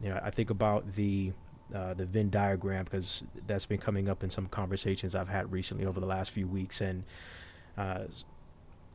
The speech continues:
so, you know, you're really taking a look at what is it that, as an individual,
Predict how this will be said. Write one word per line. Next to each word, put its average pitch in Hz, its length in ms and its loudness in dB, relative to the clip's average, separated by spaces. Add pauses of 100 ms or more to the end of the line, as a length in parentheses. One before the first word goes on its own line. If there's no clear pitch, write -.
(120)
so, 104 500 4 (160)
you 117 80 2
know, 104 60 4
you're 101 180 4
really 120 200 6
taking 113 320 0
a 104 40 4
look 101 260 2
at 98 200 2
what 110 300 4
is 113 160 4
it 104 200 4
that, 101 360 4
as 104 160 0
an 101 80 2
individual, 98 720 2